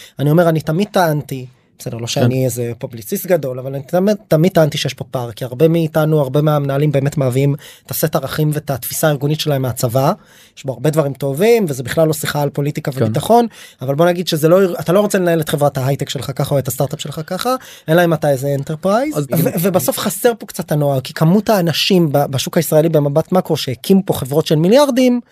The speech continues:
Speaker 1: אפילו עד היום עם כל היוניקורנים, הוא לא ענק כמו בארצות הברית. אז יש פה קצת אימצ'וריטי של השוק. מאיפה מקורות הידע והלמידה בהקשר הזה?
Speaker 2: אז אני אגיד, אז אני אגיד כמה דברים. קודם כל, אני חושב
Speaker 1: אתה יכול
Speaker 2: של-,
Speaker 1: לא להסכים איתם.
Speaker 2: שלגבי,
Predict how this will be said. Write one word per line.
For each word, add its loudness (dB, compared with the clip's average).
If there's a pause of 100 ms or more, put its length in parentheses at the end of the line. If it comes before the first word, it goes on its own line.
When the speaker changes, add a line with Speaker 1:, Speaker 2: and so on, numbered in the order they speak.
(320)
Speaker 1:
אפילו 4
עד 2
היום 4
עם -2
כל 0
היוניקורנים, 2
הוא -2
לא 4
ענק 0
כמו -6
בארצות -6
הברית. -10
אז -8
יש -4
פה 4
קצת -6
אימצ'וריטי -2
של -4
השוק. -8 (300)
מאיפה 2
מקורות -2
הידע 0
והלמידה -2
בהקשר -2
הזה? -6 (320)
Speaker 2:
אז -4
אני 0
אגיד, 0
אז -2
אני 2
אגיד 0
כמה -2
דברים. -6
קודם -2
כל, -2
אני -4
חושב 0
Speaker 1:
אתה 2
יכול 2
Speaker 2:
של-, 4
Speaker 1:
לא 0
להסכים 0
איתם. 2
Speaker 2:
שלגבי, 2